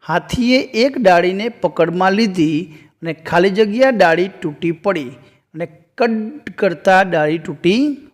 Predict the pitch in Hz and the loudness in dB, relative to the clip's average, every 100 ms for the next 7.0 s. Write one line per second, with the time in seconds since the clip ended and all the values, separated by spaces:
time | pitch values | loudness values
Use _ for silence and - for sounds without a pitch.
0 | _ 165 156 147 156 - 180 175 170 156 | _ -4 -4 -6 -10 0 2 2 0 0
1 | 170 156 160 151 - _ _ _ _ _ | 2 0 0 -6 -12 _ _ _ _ _
2 | _ _ _ _ _ 170 165 226 247 269 | _ _ _ _ _ -6 -4 -2 2 0
3 | - 180 170 185 170 202 240 196 160 170 | 2 0 2 -2 0 2 4 2 2 0
4 | 202 202 - 185 208 175 160 - - 143 | -2 -6 -4 -2 -2 -4 -8 -10 -8 -8
5 | 143 _ _ _ _ 160 135 147 160 233 | -8 _ _ _ _ -6 -4 -6 -2 -2
6 | 262 190 175 165 180 196 - 160 175 220 | -2 0 0 0 -4 -6 -8 -6 -4 -2